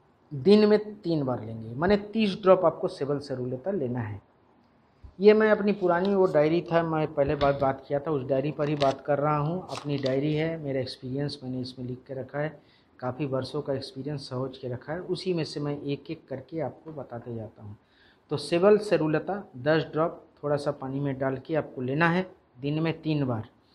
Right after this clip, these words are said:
ऐसा आप continue रखें सात से आठ दिन के भीतर, मुझे उम्मीद है कि ये जो prostate का problem है ये ख़त्म हो जाएगा, पेशाब normally आना शुरू होगा। जब ऐसा कुछ होता है तो तब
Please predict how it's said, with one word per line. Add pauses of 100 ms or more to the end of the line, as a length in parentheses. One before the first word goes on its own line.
(400)
ऐसा
आप
continue
रखें
सात
से
आठ
दिन
के
भीतर, (280)
मुझे
उम्मीद
है (400)
कि (240)
ये
जो (240)
prostate (380)
का
problem
है (240)
ये
ख़त्म
हो
जाएगा,
पेशाब
normally
आना
शुरू
होगा। (500)
जब
ऐसा
कुछ
होता
है
तो
तब